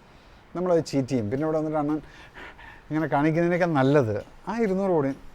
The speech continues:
"ഓക്കെ, no problem" എന്ന് പറഞ്ഞു. അപ്പൊ ഞാൻ, ആ, പോകുന്ന സമയത്ത് ഞാൻ ലാലിൻ്റെ കാല് തൊട്ട്, എന്നൊക്കെ വയസ്സിന് കുറവാണെങ്കിലും ആ ലാൽ കയറി പിടിച്ചു, "അയ്യോ അണ്ണാ, എന്താ ഇത്?"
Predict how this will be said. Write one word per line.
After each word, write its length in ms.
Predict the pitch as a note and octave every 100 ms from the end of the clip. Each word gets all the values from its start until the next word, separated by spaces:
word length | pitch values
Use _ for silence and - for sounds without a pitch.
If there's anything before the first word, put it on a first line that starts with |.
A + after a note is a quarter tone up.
| -
"ഓക്കെ, 240 | A3 - G#3+
no 100 | F3+
problem" 280 | F#3+ F#3+
എന്ന് 300 | D3 B2+ G2+
പറഞ്ഞു. 220 | D#2 - - - - - - - - - - - - - - - - - - -
അപ്പൊ 160 | A2+ D3+
ഞാൻ, 480 | D3 D3+ D3+ D3+ C#3+
ആ, 80 | C#3 C3+ B2+ A#2+ - F#2 - - G1+ G2+ -
പോകുന്ന 300 | C3+ D#3+ D#3
സമയത്ത് 580 | C#3+ C3+ B2 C3+ A#2+ G2+ - - - -
ഞാൻ 180 | B2 B2+
ലാലിൻ്റെ 440 | B2 A#2 A#2 A2 - - - G#2+ C3
കാല് 300 | A#2+ B2+ G#2+
തൊട്ട്, 260 | F#2 - - - - - - - -
എന്നൊക്കെ 280 | G#2 A2+ B2
വയസ്സിന് 340 | A#2+ A2+ B2
കുറവാണെങ്കിലും 600 | B2+ C3 C#3+ A2+ G2+ G2+ - -
ആ 120 | A2
ലാൽ 260 | A2 A#2 C#3
കയറി 180 | C3+
പിടിച്ചു, 320 | B2 A#2 A2+ C3+
"അയ്യോ 180 | F3+
അണ്ണാ, 200 | D#3 E3
എന്താ 180 | C#3 C#3
ഇത്?" 160 | C3+